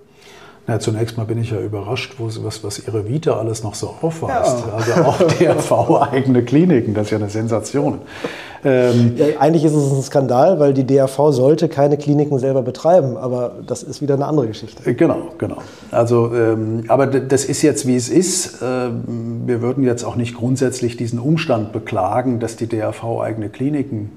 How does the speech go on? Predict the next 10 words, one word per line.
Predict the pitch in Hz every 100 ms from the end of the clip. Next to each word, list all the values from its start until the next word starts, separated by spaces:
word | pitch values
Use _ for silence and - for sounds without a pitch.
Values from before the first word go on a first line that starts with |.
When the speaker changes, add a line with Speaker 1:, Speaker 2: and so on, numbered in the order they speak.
| -
Speaker 1:
betreibt. | - - - - -
Aber | 123 120 117
was | 127 - - - - - - - - -
ja | 135 110
Ausgangspunkt | 113 160 - 139 117 - - 131 120 123
für | - 120
diese, | 127 120 120 117 117 117
ähm, | 117 117 117 113 117 120 117 117 - -
Änderungen | 135 160 156 139 139 139 135 135 135 - - - -
sind, | - 135 170 165 -